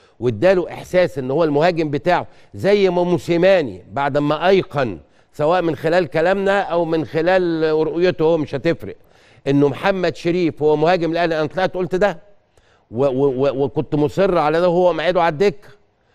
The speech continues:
وكنت مصر على ده وهو بيلاعب والتر بواليا عليه، و-، ومصر ان والتر بواليا لعيب كويس برضه، برضه، بس توقيت اشراكه كان غلط، وهو ما عندوش الشخصيه بقى والتر بواليا ان هو يستعيد،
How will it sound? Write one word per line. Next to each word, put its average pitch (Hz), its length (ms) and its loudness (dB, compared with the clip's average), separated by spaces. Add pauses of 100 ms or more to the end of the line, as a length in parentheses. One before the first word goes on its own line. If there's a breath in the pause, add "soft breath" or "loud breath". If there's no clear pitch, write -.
(220)
وكنت 156 360 -4
مصر 180 400 0
على 156 260 2
ده 190 240 2
وهو 170 360 0
بيلاعب 165 420 -2
والتر 175 320 -4
بواليا 180 320 2
عليه، 165 460 0 (360 soft breath)
و-، 156 340 2 (100)
ومصر 165 600 0
ان 170 140 0
والتر 180 360 0
بواليا 180 360 2
لعيب 175 280 -2
كويس 180 720 -2 (480)
برضه، 143 420 0 (680)
برضه، 175 420 0 (460)
بس 143 200 -6
توقيت 170 560 -2
اشراكه 185 420 -2
كان 165 200 -2
غلط، 185 360 0 (720)
وهو 180 260 2
ما 180 100 -2
عندوش 170 340 -2
الشخصيه 180 560 0
بقى 190 180 0
والتر 185 220 -2
بواليا 190 260 2
ان 165 100 -2
هو 185 320 2
يستعيد، 151 600 -2